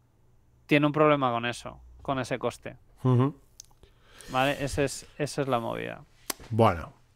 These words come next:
Speaker 2: es lo que hay. Venga, nos vamos a masacrismo, que te voy a decir la verdad.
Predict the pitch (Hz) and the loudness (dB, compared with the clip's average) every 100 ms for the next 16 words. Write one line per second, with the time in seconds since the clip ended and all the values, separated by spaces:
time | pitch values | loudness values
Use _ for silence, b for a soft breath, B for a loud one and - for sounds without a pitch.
0 | - - 117 117 98 95 87 - b b | -20 -4 2 2 2 -2 -6 -10 b b
1 | b _ B B B B B B - 143 | b _ B B B B B B 6 12
2 | 143 135 135 160 180 190 160 151 127 156 | 12 10 8 8 8 8 6 6 4 4
3 | 160 208 202 147 135 139 135 156 165 185 | 6 4 4 4 4 6 8 8 8 8
4 | 165 139 113 104 92 | 8 8 6 2 -2